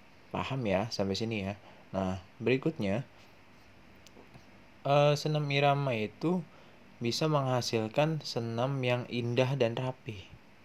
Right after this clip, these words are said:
Jadi, seiring berjalannya waktu, senam irama itu, eh, banyak ya. Banyak,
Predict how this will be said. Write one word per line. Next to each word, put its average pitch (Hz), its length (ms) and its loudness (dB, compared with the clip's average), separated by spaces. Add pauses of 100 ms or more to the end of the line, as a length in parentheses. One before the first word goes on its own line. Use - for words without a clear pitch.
(680)
Jadi, 104 320 0
seiring 113 480 0
berjalannya 107 560 0
waktu, 104 480 -2 (400)
senam 104 560 -4
irama 104 560 -2
itu, 143 400 -2 (320)
eh, 101 400 -2
banyak 101 540 2 (100)
ya. 104 160 2 (960)
Banyak, 110 400 0